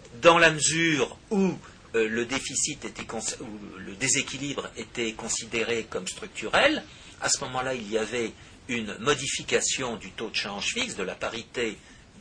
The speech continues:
de, euh, la monnaie du pays en question, euh, par rapport à l'or, et pour, entre guillemets, aider, euh, ce pays s-, et aider la, la, la, la,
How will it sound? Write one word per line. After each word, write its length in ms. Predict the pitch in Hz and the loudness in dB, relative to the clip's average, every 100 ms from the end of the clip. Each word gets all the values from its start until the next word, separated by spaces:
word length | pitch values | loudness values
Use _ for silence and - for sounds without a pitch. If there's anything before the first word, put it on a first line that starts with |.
| 104 | -4
de, 340 | 113 110 98 - - | 2 2 2 -4 -14
euh, 260 | - - - | -12 -10 -8
la 100 | 98 | -6
monnaie 360 | 104 110 113 113 | -2 -4 -4 -6
du 120 | 98 | -8
pays 260 | 95 101 101 | -12 -10 -10
en 60 | |
question, 560 | 92 104 - - 120 104 - - - - | -10 -8 -8 -4 -6 -6 -10 -20 -18 -14
euh, 80 | 95 | -10
par 180 | 107 | -8
rapport 340 | 101 - 104 98 | -6 -6 -6 -4
à 60 | |
l'or, 420 | 110 180 254 277 - - - - | 2 4 4 2 -4 -20 -20 -6
et 280 | 135 131 120 - | -2 -2 -4 -8
pour, 380 | 151 127 113 | -6 -4 -4
entre 220 | 117 113 120 | -4 -4 -4
guillemets, 440 | 113 123 123 113 - | -4 -6 -4 -4 -2
aider, 520 | 147 143 147 139 113 - - - - - - | -2 0 2 2 2 -4 -20 -20 -20 -16 -8
euh, 240 | 104 90 87 | -6 -4 -6
ce 300 | - - - | -4 -4 -4
pays 560 | 113 - 139 147 143 113 - - - - | -6 -4 -2 -2 -4 -8 -16 -20 -20 -4
s-, 400 | - - - - - - - | 2 2 2 -6 -18 -16 -6
et 180 | 107 123 | -2 0
aider 440 | 131 143 143 123 95 - - - 92 | -2 0 2 2 -2 -12 -20 -16 -12
la, 380 | 87 82 - - - | -10 -10 -10 -14 -16
la, 80 | - - - - - | -16 -16 -20 -20 -16
la, 100 | 87 - | -16 -16
la, 120 | - | -18